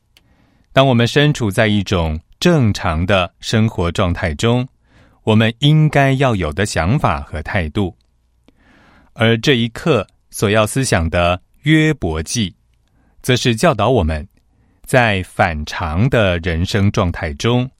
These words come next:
我们应该要有的思想和态度。所谓反常的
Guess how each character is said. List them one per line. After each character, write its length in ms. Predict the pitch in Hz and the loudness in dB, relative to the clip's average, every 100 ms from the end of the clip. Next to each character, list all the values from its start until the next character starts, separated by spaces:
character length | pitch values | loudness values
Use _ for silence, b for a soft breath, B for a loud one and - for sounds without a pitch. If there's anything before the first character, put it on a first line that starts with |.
| _ _ _ _ - | _ _ _ _ -2
我 100 | 113 | 2
们 180 | 113 123 | 2 2
应 140 | 143 | 2
该 140 | 147 | 2
要 200 | 156 170 | 2 0
有 160 | 127 82 | 0 -4
的 140 | 90 | -4
思 240 | 92 - 143 | -4 -2 -2
想 340 | - 85 71 _ _ | -2 -2 -4 _ _
和 300 | - 90 78 | -8 -6 -6
态 260 | - 78 | -6 -6
度。 300 | 71 101 85 _ _ _ _ _ _ _ _ _ _ _ _ _ _ | -4 -4 -4 _ _ _ _ _ _ _ _ _ _ _ _ _ _
所 160 | - 131 | -6 -2
谓 380 | 147 190 175 147 | 0 0 0 -2
反 420 | - - 98 80 | -2 -2 -2 -4
常 400 | 78 - 90 90 | -10 -6 -4 -2
的 340 | 135 143 110 | 0 2 0